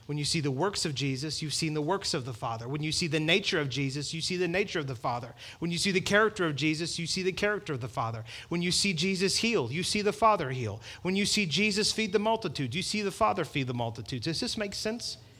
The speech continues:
This is extremely important. He must be represented properly. We need to understand him properly for our sake,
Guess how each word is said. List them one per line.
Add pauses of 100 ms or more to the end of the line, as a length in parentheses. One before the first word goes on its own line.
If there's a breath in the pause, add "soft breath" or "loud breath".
(1500 soft breath)
This
is
extremely
important.
He
must
be
represented
properly.
We
need
to
understand
him
properly
for
our
sake,